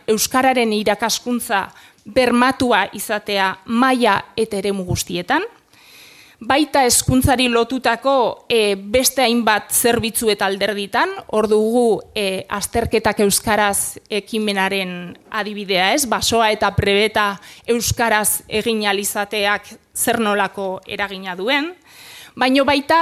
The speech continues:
hezkuntza sistemaren barne aurki genitzaken eta askotan garrantziarik ez ematen ez zaion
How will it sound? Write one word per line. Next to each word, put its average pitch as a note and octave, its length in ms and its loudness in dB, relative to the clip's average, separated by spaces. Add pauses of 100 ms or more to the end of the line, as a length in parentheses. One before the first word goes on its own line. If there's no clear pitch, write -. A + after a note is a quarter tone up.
(100)
hezkuntza C4 400 -2
sistemaren C4 680 0 (100)
barne B3+ 460 0 (100)
aurki A3 320 0
genitzaken B3 680 -2 (100)
eta - 240 -4
askotan C#4 400 2
garrantziarik C4 640 2
ez C4 140 0
ematen B3+ 340 -2
ez C4 80 -4
zaion C#4+ 380 -4